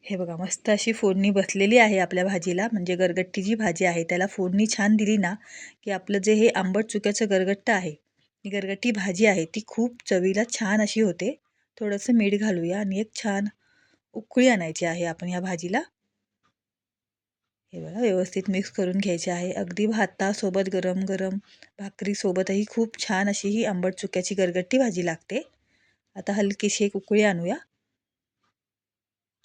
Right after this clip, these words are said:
हे बघा, छान अशी उकळी आलेली आहे. व्यवस्थित मिक्स करून घेऊया आणि गॅस बंद करूया. छान अशी अगदी सोपी आणि पटकन होणारी आंबट चुक्याची गरगट्टी भाजी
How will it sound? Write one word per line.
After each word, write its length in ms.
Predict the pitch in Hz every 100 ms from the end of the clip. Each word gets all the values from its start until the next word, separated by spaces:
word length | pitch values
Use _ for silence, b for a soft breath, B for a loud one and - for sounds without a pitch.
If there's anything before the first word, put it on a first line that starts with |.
| _
हे 60 | 185
बघा, 220 | 156 151 -
छान 300 | - 190 175
अशी 220 | 175 -
उकळी 280 | 175 170 180
आलेली 360 | 185 175 180 214
आहे. 240 | 202 196 294 _ _ _ _ _ _ _ _
व्यवस्थित 460 | 185 175 180 190 185
मिक्स 200 | 196 -
करून 300 | - 190 202
घेऊया 360 | 214 175 190
आणि 160 | 233 202
गॅस 260 | 196 190 - 277
बंद 200 | 294 269
करूया. 440 | 185 165 165 151 - _ _
छान 320 | - 185 185 185
अशी 240 | 180 190
अगदी 320 | 185 170 202
सोपी 500 | 196 202 185 _ 208
आणि 180 | 196 185 202
पटकन 420 | 202 180 - 226
होणारी 320 | 247 185 180 175
आंबट 320 | 180 175 -
चुक्याची 360 | 202 175 -
गरगट्टी 440 | 180 180 180 175 247
भाजी 260 | 247 175